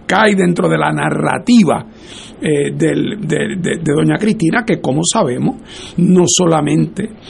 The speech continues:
eh, está teniendo serios problemas, como ha tenido hace mucho tiempo, con los sectores más conservadores, eh, de Argentina, con el exgobierno del presidente Macri, sino que internamente está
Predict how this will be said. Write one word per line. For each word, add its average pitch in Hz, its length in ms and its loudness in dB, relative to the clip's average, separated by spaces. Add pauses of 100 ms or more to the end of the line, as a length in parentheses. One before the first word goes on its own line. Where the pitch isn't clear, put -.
(320)
eh, 147 300 0
está 143 380 -2
teniendo 156 600 2
serios - 460 -2
problemas, - 520 -2
como 131 220 -2
ha - 60 -4
tenido 135 320 -2
hace 131 160 -4
mucho 135 260 -2
tiempo, - 460 -4 (360)
con 170 180 2
los 165 180 2
sectores 151 400 0
más 107 220 0
conservadores, 156 840 0 (380)
eh, 190 180 2
de 156 160 0
Argentina, 147 640 0
con 143 220 -2
el 135 100 -2
exgobierno 131 720 -2
del - 140 -2
presidente 127 640 -2
Macri, 165 400 -2 (240)
sino 170 420 2
que 180 120 0 (100)
internamente 151 1040 0 (560)
está 147 800 -2